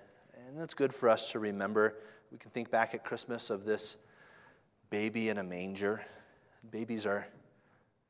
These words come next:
safe. I mean, they're scary to hold 'cause you're afraid you're gonna drop 'em, right?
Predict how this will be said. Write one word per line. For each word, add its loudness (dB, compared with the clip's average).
safe. 0
I -4
mean, 0
they're 4
scary 8
to 2
hold 4
'cause -4
you're 0
afraid 0
you're 0
gonna 0
drop 2
'em, -2
right? 2